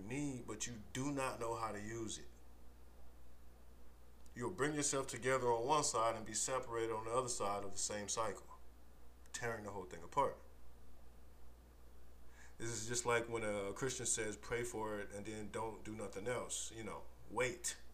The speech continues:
They just tell you to wait. But what they're trying to say is, once you put an energy out, leave it alone.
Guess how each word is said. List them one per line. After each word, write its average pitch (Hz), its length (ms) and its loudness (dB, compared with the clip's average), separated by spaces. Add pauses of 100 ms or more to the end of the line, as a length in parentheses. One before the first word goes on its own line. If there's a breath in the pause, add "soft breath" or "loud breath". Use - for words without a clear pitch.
(1400)
They 92 80 -6
just 98 160 -2
tell 98 100 -2
you 90 100 -4
to 85 80 -4
wait. 117 440 -2
But 151 340 2
what 110 140 -8
they're 104 140 -2
trying 95 300 -2
to 98 60 -2
say 151 300 8
is, 107 540 2 (240)
once 104 260 -2
you 107 80 -4
put - 160 -4
an 113 140 -4
energy 123 400 2
out, 110 260 2 (120)
leave 110 200 -4
it 110 80 -2
alone. 117 400 8